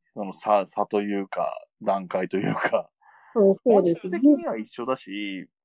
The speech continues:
Speaker 2: はい。
Speaker 1: 極論言うと、あの、まあ、こういうとこで名前出すのあれだから出さないけど、お-、
Speaker 2: はい。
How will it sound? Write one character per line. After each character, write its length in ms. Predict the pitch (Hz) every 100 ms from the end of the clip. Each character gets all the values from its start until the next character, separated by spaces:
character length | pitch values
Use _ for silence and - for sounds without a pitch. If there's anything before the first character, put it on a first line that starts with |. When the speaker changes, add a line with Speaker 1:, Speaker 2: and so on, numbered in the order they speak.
| _
Speaker 2:
は 220 | 214 190 175
い。 20 |
Speaker 1:
極 260 | 175 165 262
論 220 | 269 269
言 120 | 277
う 100 | 277 -
と、 320 | 240 226 208 _ _ _ _ _ _ _ _ _ - 147 -
あ 180 | 123 110
の、 240 | 98 95 92
ま 120 | 107
あ、 20 |
こ 120 | -
う 20 |
い 20 | 147
う 20 |
と 60 |
こ 80 | 147
で 200 | 92 85
名 120 | 92 101
前 140 | 107
出 100 | 104
す 120 | -
の 100 | 95
あ 40 | 92
れ 40 |
だ 120 | 87
か 120 | - 80
ら 80 |
出 120 | 92 92
さ 140 | 110
な 100 | 92
い 80 | 90
け 100 | 92
ど、 380 | 95 90 - _ _ _
お-、 160 | - 123
Speaker 2:
は 120 |
い。 80 | 180